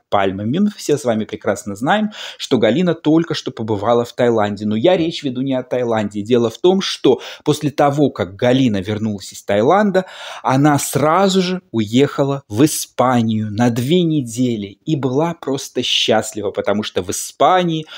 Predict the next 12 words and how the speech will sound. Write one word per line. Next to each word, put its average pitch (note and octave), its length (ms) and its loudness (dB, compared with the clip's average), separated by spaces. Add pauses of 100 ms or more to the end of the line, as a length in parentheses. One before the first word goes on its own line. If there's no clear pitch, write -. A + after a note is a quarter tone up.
(120)
уже A#2+ 260 2
восемнадцать-двадцать G#2 1400 -2
градусов, D#3+ 640 0 (180)
а A2+ 100 4
у A2 80 6
неё A#2 300 2
на G2 160 0
острове F#2 380 -2
только - 380 -6 (120)
пять-восемь D3+ 1000 0
градусов C#3 640 0
тепла, C3 540 2